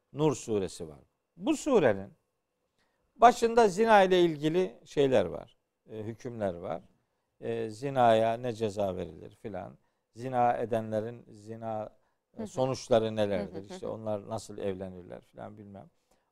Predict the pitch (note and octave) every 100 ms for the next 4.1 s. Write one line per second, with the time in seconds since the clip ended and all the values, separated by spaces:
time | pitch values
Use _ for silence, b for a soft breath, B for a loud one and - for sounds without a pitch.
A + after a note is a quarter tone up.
0 | - B3+ A#3 F3 G#3+ G#3+ - D#3+ C3 -
1 | G2+ F#2+ G#2+ B2 A3+ A#3+ - _ _ _
2 | _ - D#4 A#3 E3 A3+ - - C#4+ A#3+
3 | G3 G3+ F3+ F3+ F#3+ - D#3 C3+ A2 D#2+
4 | D2+